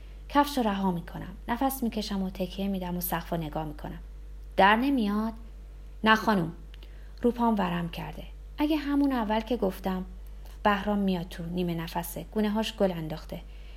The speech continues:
پیشونیش به عرق نشسته. «مامان نبود. کتاب فروشی بسته بود.» زن نگام می‌کنه. سرمو میندازم پایین و می‌گم: «یه جوری خودم می‌رم.» دستمو می‌ذارم رو دسته‌های مبل که بلند شم.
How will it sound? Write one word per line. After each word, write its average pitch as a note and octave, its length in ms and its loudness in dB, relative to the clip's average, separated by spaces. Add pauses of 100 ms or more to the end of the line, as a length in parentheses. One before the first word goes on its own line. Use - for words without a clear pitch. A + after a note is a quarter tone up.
(100)
پیشونیش A#3 560 2
به - 120 -4
عرق E3+ 360 -4
نشسته. E3 500 -8 (840)
«مامان C4 340 8
نبود. B3+ 400 4 (240)
کتاب A3+ 300 6
فروشی A3+ 280 2
بسته B3+ 360 4
بود.» G3 260 0 (480)
زن A3 220 4
نگام F3 400 0
می‌کنه. E3 380 -8
سرمو A3+ 360 0
میندازم G3 400 0
پایین F3+ 320 -2
و - 20 -2
می‌گم: E3+ 360 -4 (640)
«یه G#3 140 8
جوری B3 180 4
خودم A3 320 4
می‌رم.» E3 340 -2 (200)
دستمو C#4+ 360 4
می‌ذارم B3+ 380 2
رو G#3+ 100 2
دسته‌های G3 500 0
مبل G3 340 2
که - 140 -4
بلند D#3+ 300 -2
شم. - 240 -8